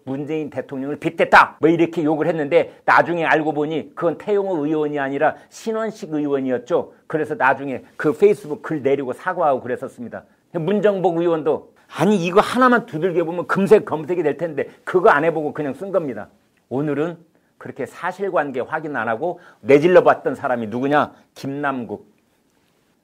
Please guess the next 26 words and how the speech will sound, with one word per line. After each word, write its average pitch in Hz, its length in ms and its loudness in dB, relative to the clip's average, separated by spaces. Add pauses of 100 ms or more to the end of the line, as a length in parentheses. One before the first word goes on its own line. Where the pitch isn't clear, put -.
어제 127 280 4
이렇게 147 320 -2
말했습니다. 110 580 -8 (420)
윤석열 147 640 2 (280)
전 147 200 -2
검찰총장이 143 960 -4 (160)
오일팔 147 560 2
광주 139 320 0
민주화 139 380 0
운동을 135 420 -4
지속적으로 131 680 -6
폄훼해온 151 840 0 (160)
지만원 151 460 0
씨를 139 260 -6
무혐의 127 400 0
처리해, 117 400 -6 (160)
처리했-, 120 440 -12
아니, 110 220 -8 (280)
그래서 190 260 2
이제 156 320 0
알고 160 260 2
봤더니 123 540 -4
지만원 190 720 0
씨는, 160 580 -2 (220)
지만원 147 540 0
씨는 147 500 -6